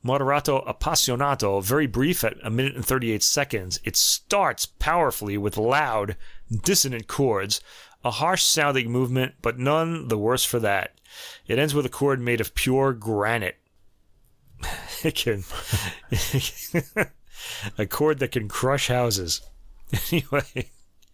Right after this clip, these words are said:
Anyway, the fourth movement, Adagio sostenuto, three minutes, eight seconds. Beginning quietly with a glimmering tone in the winds,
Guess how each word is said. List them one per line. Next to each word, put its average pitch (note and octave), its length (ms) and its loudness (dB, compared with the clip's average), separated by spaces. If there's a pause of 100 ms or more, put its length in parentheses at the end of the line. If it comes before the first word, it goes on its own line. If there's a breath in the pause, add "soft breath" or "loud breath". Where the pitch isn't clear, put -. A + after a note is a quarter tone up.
(1300 loud breath)
Anyway, B2+ 340 4
the A#2+ 80 0
fourth E3+ 320 0
movement, D#3 300 0
Adagio D3+ 480 2
sostenuto, D3 760 2
three C#3+ 220 2
minutes, C#3+ 300 0
eight C3 160 0
seconds. C#3 540 0 (920 loud breath)
Beginning F#3+ 720 0 (1700)
quietly F#3+ 560 2
with D#3+ 140 4
a C3 60 2
glimmering D#3 580 2
tone D#3 280 2
in C#3+ 80 0
the B2 100 2
winds, F#3+ 640 2